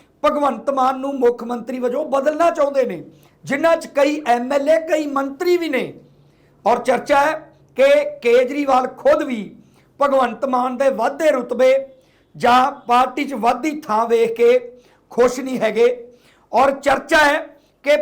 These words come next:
ਭਗਵੰਤ ਮਾਨ ਦੀ ਅਗਵਾਈ ਦੇ ਵਿੱਚ, ਅ, ਜਿਹੜਾ, ਅ, ਕੰਮ ਸੀ ਪੰਜਾਬ ਦਾ, ਆਮ ਆਦਮੀ ਪਾਰਟੀ ਨੂੰ ਉਹ ਵੀ ਠੀਕ ਨਹੀਂ ਜਾਪ ਰਿਹਾ। ਔਰ ਉਹਦੇ ਵਿੱਚੋਂ ਫਿਰ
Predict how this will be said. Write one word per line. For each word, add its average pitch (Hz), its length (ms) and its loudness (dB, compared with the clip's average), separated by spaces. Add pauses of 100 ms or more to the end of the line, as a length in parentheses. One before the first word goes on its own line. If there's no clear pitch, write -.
ਭਗਵੰਤ 262 440 -4
ਮਾਨ 269 520 0 (420)
ਦੀ 285 300 -6
ਅਗਵਾਈ 247 420 2
ਦੇ 311 160 0
ਵਿੱਚ, 233 300 -4 (1000)
ਅ, 240 40 2
ਜਿਹੜਾ, 277 520 0 (120)
ਅ, 220 320 0 (460)
ਕੰਮ 269 260 -2
ਸੀ 302 140 -6
ਪੰਜਾਬ 233 400 -4
ਦਾ, 240 360 -2 (240)
ਆਮ 277 260 2
ਆਦਮੀ 302 300 -2
ਪਾਰਟੀ 240 380 -2
ਨੂੰ 254 160 -4
ਉਹ 254 40 0
ਵੀ 254 120 -6
ਠੀਕ 233 400 -12
ਨਹੀਂ 247 160 -6
ਜਾਪ 214 280 -2
ਰਿਹਾ। 214 300 -6 (560)
ਔਰ 233 380 2 (720)
ਉਹਦੇ 330 300 4
ਵਿੱਚੋਂ 302 320 -4
ਫਿਰ 277 420 2